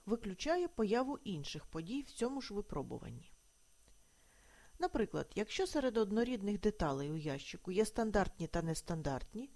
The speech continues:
і навмання із ящика беруть одну деталь, це випробування, то, позначивши подію А,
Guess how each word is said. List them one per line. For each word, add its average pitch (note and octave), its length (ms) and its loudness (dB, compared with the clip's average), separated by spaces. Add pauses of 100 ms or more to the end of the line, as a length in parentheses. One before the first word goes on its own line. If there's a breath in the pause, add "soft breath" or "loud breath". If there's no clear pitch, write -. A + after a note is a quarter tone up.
(240 loud breath)
і C4+ 120 2
навмання B3+ 500 2
із G#3 160 6
ящика F3+ 520 0
беруть F3+ 380 -2
одну E3 260 -2
деталь, C#3 400 -2 (140)
це - 140 -2
випробування, A3 800 -2 (840 loud breath)
то, E4+ 120 0
позначивши D4+ 680 -2
подію A#3 560 0
А, C#3+ 160 0